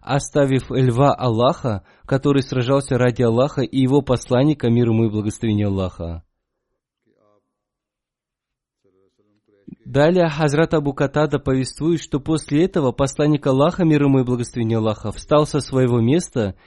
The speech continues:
и передал ему это имущество. На это имущество он купил небольшой финиковый сад, и это было его первое имущество, которое он приобрёл, будучи мусульманином.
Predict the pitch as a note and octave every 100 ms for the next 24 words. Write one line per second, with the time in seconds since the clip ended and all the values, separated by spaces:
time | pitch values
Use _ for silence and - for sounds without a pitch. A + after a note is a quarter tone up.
0 | _ _ - E3 E3 D3+ D3 D3+ D3 A#2
1 | B2 C#3+ - A#2 - A#2 G#2+ G#2 G#2 -
2 | F#2+ F2+ E2+ _ _ _ _ _ - C#3
3 | D#3 D#3 D#3+ C#3 C#3 F#3+ F#3+ D#3+ - B2+
4 | B2+ D#3 D#3 D3 E3 D3+ C#3 C3 C3+ -
5 | C#3+ - C3+ B2+ - A#2+ A2+ - D3 F#3
6 | - D#3 D3+ E3 D3+ C#3+ D#3+ D3+ C#3 C#3+
7 | C#3+ D#3+ D3 C3 B2 B2 F3 - D#3 -
8 | A2+ G#2 C3+ C3 C#3+ C3 C3 C#3 C3 C3+
9 | B2 A#2 A2 C#3 F3 B2 C3 B2+ - A#2+
10 | A#2 B2+ A2+ G#2+ G2+ F#2+ F#2 F2